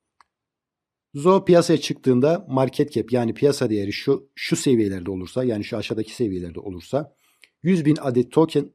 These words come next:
token değeri şu şekilde olacak diye yazmışım. Bakın eğer piyasa değeri,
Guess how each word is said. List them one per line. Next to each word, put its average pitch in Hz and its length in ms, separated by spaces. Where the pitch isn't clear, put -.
token 160 340
değeri 120 380
şu - 160
şekilde 135 340
olacak 101 360
diye 104 120
yazmışım. 98 480
Bakın 170 180
eğer 180 260
piyasa 185 340
değeri, 143 420